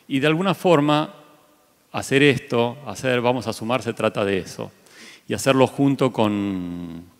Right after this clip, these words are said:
con nuestros amigos de la organización Techo, cuando pensamos en, en desarrollar este proyecto, se nos hizo obvio, ya que lo que hacemos es distinto, porque nos dedicamos, el, el cómo lo hacemos es diferente, al final del día hacemos lo mismo.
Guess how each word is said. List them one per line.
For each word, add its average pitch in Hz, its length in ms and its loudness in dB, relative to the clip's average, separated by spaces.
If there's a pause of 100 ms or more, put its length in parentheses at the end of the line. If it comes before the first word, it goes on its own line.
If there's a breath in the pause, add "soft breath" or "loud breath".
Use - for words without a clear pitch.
(120)
con 107 140 -8
nuestros 95 240 -8
amigos 123 320 4
de 104 80 -2
la 104 40 0
organización 101 460 -6
Techo, 123 300 -4
cuando 98 500 -6 (1700 soft breath)
pensamos 113 680 2
en, 95 440 -4
en 101 140 -6
desarrollar 98 400 -4
este 117 160 -6
proyecto, 120 580 -4 (260 loud breath)
se 127 140 -4
nos 123 160 -2
hizo 131 240 2
obvio, 104 480 2 (100)
ya 113 240 -2
que 113 540 -2 (460 loud breath)
lo 131 160 0
que 127 80 2
hacemos 160 280 0
es 123 80 4
distinto, 156 580 0
porque 110 200 -6
nos 101 180 -4
dedicamos, 120 720 -2
el, 107 220 -10
el 120 220 -6
cómo 131 200 -2
lo 123 80 6
hacemos 123 360 -2
es 110 60 -6
diferente, 117 560 -6
al 123 120 -4
final 139 240 0
del 139 140 -2
día 143 120 0
hacemos 120 300 -4
lo 107 80 -8
mismo. 92 380 -8